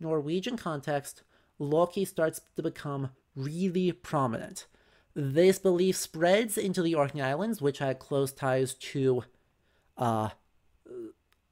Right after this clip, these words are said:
Norway and the Norwegian court, and from there it also spreads into, uh, northern England and Northumbria, which is where we get the Gosforth cross, which shows Loki being bound.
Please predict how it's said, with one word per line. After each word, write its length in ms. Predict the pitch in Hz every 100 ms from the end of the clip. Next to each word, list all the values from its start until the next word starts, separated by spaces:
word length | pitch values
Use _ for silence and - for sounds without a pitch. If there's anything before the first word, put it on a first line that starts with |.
| _ _ -
Norway 480 | 135 123 143 226 254 _ _ _ _ _
and 240 | 151 147
the 60 | 131
Norwegian 380 | 135 131 127 117
court, 340 | 135 175 - - _ _ -
and 200 | 175 170
from 140 | 170
there 200 | 170 202
it 100 | 202
also 260 | 180 175 170
spreads 520 | - 170 165 156 139 -
into, 840 | 160 151 143 - 147 143 147 135 131 _ _ _
uh, 320 | 143 135 135 135
northern 560 | 131 123 120 120 113 - _ _
England 540 | 190 202 127 113 110 - _ _ _ 131
and 180 | 123
Northumbria, 680 | 120 117 175 185 143 123 120 -
which 260 | 143 135
is 180 | 143 123
where 340 | 123 135 131 131
we 260 | 127 127
get 220 | 120 127 123
the 80 |
Gosforth 460 | 131 170 190 147 131
cross, 320 | 131 117 117
which 200 | - 135
shows 320 | - 139 131
Loki 280 | 113 117 -
being 280 | 117 107 104
bound. 440 | 127 127 98 -